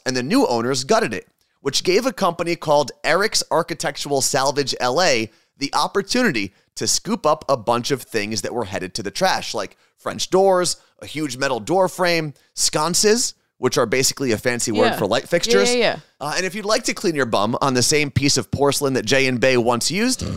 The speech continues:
Speaker 1: it's currently on eBay with a starting price of two thousand and four hundred dollars.
Speaker 2: I don't think Beyonce poops, though.
Speaker 1: Uh, at least Jay-Z used it, maybe.
Speaker 2: <laughs> He definitely poops.
Speaker 1: But even if she doesn't go number two, maybe she still
Speaker 2: Oh,
Speaker 1: has to
Speaker 2: true.
Speaker 1: clean the cheeks, you know?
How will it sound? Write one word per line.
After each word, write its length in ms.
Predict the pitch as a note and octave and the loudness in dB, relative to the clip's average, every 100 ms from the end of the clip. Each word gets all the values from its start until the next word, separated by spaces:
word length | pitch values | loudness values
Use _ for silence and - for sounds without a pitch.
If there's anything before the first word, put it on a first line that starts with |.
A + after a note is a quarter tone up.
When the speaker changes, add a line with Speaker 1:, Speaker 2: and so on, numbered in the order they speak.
| - - | -8 -6
Speaker 1:
it's 180 | D#3 | -6
currently 400 | - G#3+ A3+ G3+ | 0 2 2 2
on 120 | G3 G3 | 0 0
eBay 320 | F3 E3 E3+ | 0 2 4
with 120 | D3+ | 2
a 60 | B2 | 2
starting 380 | - F3+ G#3 D3 | 0 2 2 0
price 360 | A#2 F#2 - - _ - | -2 0 -2 -6 _ -8
of 200 | G3 - | -8 -2
two 200 | - C4+ | 2 2
thousand 520 | D#3+ D3 C#3+ D#3+ D3 _ G2+ | 4 2 2 -2 -6 _ -12
and 100 | G2 | -4
four 280 | B2 D#3 | 2 2
hundred 320 | B2 A#2 B2+ G#2+ | 2 -2 -2 -2
dollars. 420 | D#2 A#1+ - - _ _ - | -2 -4 -8 -10 _ _ -4
Speaker 2:
I 80 | B3 | -2
don't 120 | D#4 | 0
think 160 | D#4 A#3 | -2 2
Beyonce 400 | A3+ G3+ F#3+ D#3+ | 2 2 0 -2
poops, 300 | F#3 F3 - | -4 -6 -4
though. 260 | C#3 D#3 - _ - | -4 -4 -8 _ -6
Speaker 1:
Uh, 120 | A2 C3+ | 0 0
at 80 | F3 | 2
least 220 | G#3+ - | 0 0
Jay-Z 400 | D3 A2+ C3+ D#3+ | 0 2 0 0
used 260 | G2 G2 F2+ | -2 -4 -4
it, 80 | F#2+ | -2
maybe. 360 | F2+ F#2 A2+ | -2 -2 -4
Speaker 2:
<laughs> 360 | G#3 A#3+ - A3+ | -2 -2 0 2
He 200 | F#3+ F#3 | 2 0
definitely 400 | E3+ D3 E3 D#3+ | -4 -4 -6 -10
poops. 240 | - - - _ _ | -12 -16 -20 _ _
Speaker 1:
But 140 | F#3+ | -2
even 180 | A#3 A3+ | 0 0
if 100 | F3 | 0
she 120 | - | 0
doesn't 440 | C3 D#3+ C3+ A#2+ - _ _ _ A#2 | 2 2 2 -2 -6 _ _ _ 0
go 180 | C3 | 2
number 240 | B2 A#2 G2+ | 2 2 0
two, 340 | - D3 A2+ | 2 2 2
maybe 280 | G2 A2 A#2 | 0 0 0
she 180 | - A2 | -2 -4
still 200 | - B2 | 0 0
Speaker 2:
Oh, 40 | |
Speaker 1:
has 140 | A#2 - | 0 0
to 40 | |
Speaker 2:
true. 100 | A#3 | 2
Speaker 1:
clean 160 | D3+ B2 | 2 2
the 60 | A2+ | 0
cheeks, 360 | - B2 - | 0 0 0
you 80 | G2+ | 0
know? 240 | G2+ A#2 | 0 -2